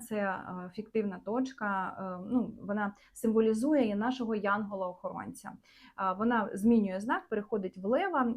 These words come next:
і в вашому дванадцятому домі. Тобто підтримка вищих сил буде на вашому боці. Е, просто звертайтесь,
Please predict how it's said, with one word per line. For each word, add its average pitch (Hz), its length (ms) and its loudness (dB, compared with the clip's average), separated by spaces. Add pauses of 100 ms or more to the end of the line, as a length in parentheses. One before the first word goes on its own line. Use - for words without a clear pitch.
і 226 240 4
в 190 160 -4
вашому 269 400 2
дванадцятому 196 640 -4
домі. 170 420 -6
Тобто 220 280 -4
підтримка 330 520 -4
вищих 233 560 0
сил 311 440 0 (380)
буде 262 240 4
на 214 120 4
вашому 214 460 0
боці. - 540 -8 (440)
Е, - 120 -4 (340)
просто 285 340 4
звертайтесь, 220 800 2